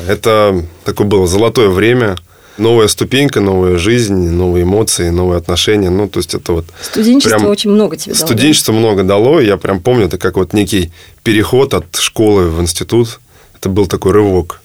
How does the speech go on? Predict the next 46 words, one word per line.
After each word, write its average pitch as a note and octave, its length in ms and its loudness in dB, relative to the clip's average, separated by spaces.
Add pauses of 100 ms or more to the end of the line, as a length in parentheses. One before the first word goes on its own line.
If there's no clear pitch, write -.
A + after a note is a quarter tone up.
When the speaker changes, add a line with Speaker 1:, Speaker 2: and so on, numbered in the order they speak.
(320)
Speaker 1:
И - 60 -6
Speaker 2:
В E2 80 0
новую A3+ 160 4
Speaker 1:
личностный. B3 220 2
Speaker 2:
взрослую B3 420 2
жизнь, A3 360 0
Speaker 1:
Да, - 80 0
Speaker 2:
да? A#2+ 160 2
Speaker 1:
новую G#2+ 240 2
взрослую G2+ 360 0
жизнь, G#2+ 260 0
потому E2+ 240 -4
что, E2 200 -8
ну, F#2 220 -2
это - 140 -8
было F2+ 200 0
классно. E2+ 380 -6 (800)
Speaker 2:
В - 100 -6
две B3 140 2
тысячи C#4+ 280 2
девятом A3+ 420 2
году G3+ 300 2
со A3+ 180 0
Львом, F#3 580 2 (440)
твоим G3 260 2
партнёром, F#3+ 680 0
вы A3 120 2
основали A#3 420 2
свою G#3+ 220 2
компанию. D#3 580 -4 (480)
Ты G#3 140 0
тогда A#3+ 320 2
уже A#3 240 2
отработал A3 480 0
семь A#3+ 260 2
лет A#3 200 2
на G#3 80 2
чужую F3+ 340 0
компанию, C4+ 500 2
набрался G3 600 0
опыта, G#3+ 400 0
и A3+ 180 0
вы G#3+ 160 2
решили A3+ 380 2
создать G3+ 400 -2
своё, F3 500 0